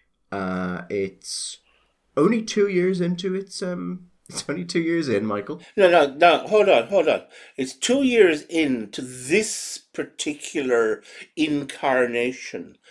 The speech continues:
Speaker 2: or iteration of this pla-, this has been going on since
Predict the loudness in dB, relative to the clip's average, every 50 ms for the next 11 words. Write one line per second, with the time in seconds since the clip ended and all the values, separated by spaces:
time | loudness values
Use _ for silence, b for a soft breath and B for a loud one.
0 | b b b b 0 0 0 0 -4 _ -8 -8 -6 -6 -4 -4 -2 -2 0 2
1 | 2 0 0 -4 -8 -10 -8 -8 -8 -10 -12 -8 -10 -10 -10 -10 -16 -16 -18 -18
2 | _ -18 -18 -18 B B B B B B 0 0 0 2 0 -2 -2 -2 -2 -2
3 | -2 0 2 2 2 2 2 0 -2 -4 -4 -4 -6 -8 -12 -18 -20 _ _ _
4 | _ -12 -10 -4 2 2 2 2 0 -6 -10 -10 -10 -12 -14 -16 -18 -20